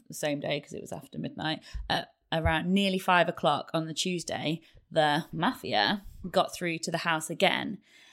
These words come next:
And they said that a letter from Missus Mackay had been posted,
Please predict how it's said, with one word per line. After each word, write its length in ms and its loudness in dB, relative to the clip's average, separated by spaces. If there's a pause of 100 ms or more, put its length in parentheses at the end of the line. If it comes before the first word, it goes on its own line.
(200)
And 480 2
they 100 2
said 380 0
that 400 2
a 100 2
letter 460 6
from 240 -2
Missus 240 -4
Mackay 520 -2
had 160 -4
been 160 0
posted, 680 0